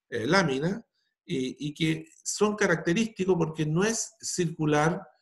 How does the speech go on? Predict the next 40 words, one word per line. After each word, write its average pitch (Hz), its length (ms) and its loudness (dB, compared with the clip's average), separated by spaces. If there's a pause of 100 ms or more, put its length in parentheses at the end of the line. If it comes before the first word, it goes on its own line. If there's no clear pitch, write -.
(340)
eh, 135 240 0
no 147 180 -2
es - 100 0
circular 151 480 0
como 139 260 -2
hemos, 143 440 -2
eh, 117 260 -6
analizado 127 760 -2
en 131 60 -2
la 127 60 -4
valleca 123 320 -2
perenne, 139 420 0
en 131 80 -6
la 123 80 -6
festuca, 165 600 -4 (320)
sino 156 380 -2
que 147 220 0
es - 260 -2
en 135 160 -6
una 139 180 -6
sección 135 600 -4
plana, 190 440 2
en 131 180 -4
V, 151 460 4 (560)
y 202 100 0
posee 180 540 6
un 170 280 2
color 151 580 4 (260)
grisáceo, 180 1000 0 (380)
eh, 127 440 0
de 143 140 2
un 156 100 2
color 147 480 0
blanco, 160 520 2
o 123 40 -2
sea, 143 140 2
un 135 140 -2
color 135 300 0
verde 160 320 6
muy, 202 440 2